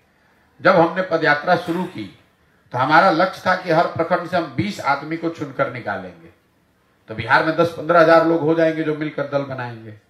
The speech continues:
अभी करीब, करीब दो से ढाई हजार लोग हर प्रखंड से जन सुराज से जुड़ते हैं। तो इस चीज को व्यवस्थित करने के लिए अभी हम लोग एक अभियान शुरू कर रहे हैं कि जो भी इसका संस्थापक सदस्य बनना चाहता है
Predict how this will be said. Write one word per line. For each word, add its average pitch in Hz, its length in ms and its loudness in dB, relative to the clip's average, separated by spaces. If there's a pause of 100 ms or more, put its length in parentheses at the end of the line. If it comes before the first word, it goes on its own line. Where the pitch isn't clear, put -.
(460)
अभी 185 240 0
करीब, 180 420 -4
करीब 165 340 -4
दो 147 180 0
से - 180 -8 (120)
ढाई 160 280 -2
हजार 135 680 0
लोग 127 300 -6
हर 127 140 0
प्रखंड 127 420 -12
से 135 180 -10
जन 123 260 -8
सुराज 110 320 -6
से - 160 -12 (220)
जुड़ते 113 340 -12
हैं। - 260 -16 (760)
तो - 60 -20 (100)
इस 180 260 -2
चीज 196 240 -6
को 190 200 -4
व्यवस्थित 151 560 -6
करने 143 320 -4
के 123 200 -12
लिए 123 400 -12
अभी 131 300 -6 (600)
हम 113 140 -12
लोग 160 240 -2
एक - 220 -4 (360)
अभियान 120 440 -2
शुरू 139 240 -8
कर 127 160 -4
रहे 123 160 -6
हैं 160 100 -4
कि 160 120 -4
जो 160 240 2
भी 233 160 2
इसका 180 300 -2
संस्थापक 147 580 -6
सदस्य 123 360 -12
बनना 117 340 -6
चाहता 104 380 -8
है 98 240 -14